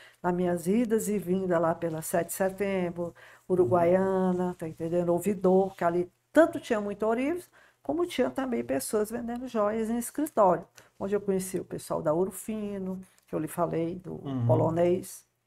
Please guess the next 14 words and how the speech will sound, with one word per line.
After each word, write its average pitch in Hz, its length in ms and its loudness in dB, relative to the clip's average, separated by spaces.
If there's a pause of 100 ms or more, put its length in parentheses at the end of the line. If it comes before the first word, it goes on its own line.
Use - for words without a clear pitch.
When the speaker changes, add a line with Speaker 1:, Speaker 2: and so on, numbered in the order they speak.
(160)
Speaker 2:
Uhum. 117 380 -6 (240)
Speaker 1:
E 254 140 0
então, 269 600 4
essa 214 300 4
senhora, 190 600 2 (600)
Beth, 185 540 0
me 202 100 -2
ofereceu, 202 600 0
"Quiser 220 320 2
levar 220 320 4
pro 220 140 -8
Ceará, 208 400 0
pode 226 340 -2
levar." 233 340 -6